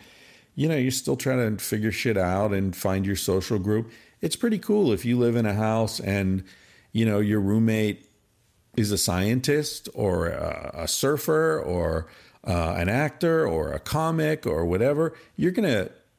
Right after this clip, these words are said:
have an insight into that world that you wouldn't get otherwise. Uh,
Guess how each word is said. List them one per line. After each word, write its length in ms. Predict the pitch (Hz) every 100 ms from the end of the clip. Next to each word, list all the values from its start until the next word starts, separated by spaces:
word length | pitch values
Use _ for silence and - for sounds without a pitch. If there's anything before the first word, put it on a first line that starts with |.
| -
have 160 | 123 117
an 100 | 101
insight 440 | 139 - 131 95
into 200 | 92 92
that 380 | 92 104 117 -
world 680 | 98 87 131 151 87 85 95
that 200 | 113 -
you 160 | 113
wouldn't 300 | 127 190 113
get 220 | 107 190 113
otherwise. 800 | 78 78 78 - - - - - _ - - _ _ _ -
Uh, 520 | 98 87 82 82 -